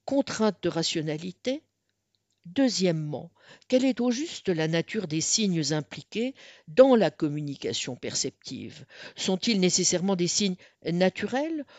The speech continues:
ou peuvent-ils être des signes d'institution ? Peut-on aussi aisément oublier que les signes naturels ne sont pas des signes à proprement parler, puisque l'une des caractéristiques centrales des signes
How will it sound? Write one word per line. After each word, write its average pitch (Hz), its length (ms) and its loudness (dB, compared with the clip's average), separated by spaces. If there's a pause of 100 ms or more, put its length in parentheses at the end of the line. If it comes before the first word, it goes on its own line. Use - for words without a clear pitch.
(120)
ou 208 120 -4
peuvent-ils 247 640 4
être 190 240 0 (180)
des 165 220 0
signes 165 380 -2 (260)
d'institution ? 156 960 -4 (640)
Peut-on 247 420 0
aussi 185 340 0 (300)
aisément 180 480 4
oublier 175 680 -6 (300)
que 196 100 -2
les 190 140 2
signes 185 320 0
naturels 180 580 -2
ne 165 100 2
sont 139 200 -8
pas 147 180 -4
des 147 140 -2
signes 160 360 0 (420)
à 175 100 0
proprement 151 640 -6
parler, 302 400 -2
puisque - 500 -6 (400)
l'une 208 380 0
des 165 120 -2
caractéristiques 165 880 -6
centrales 160 480 -4
des 147 120 -4
signes 160 420 -2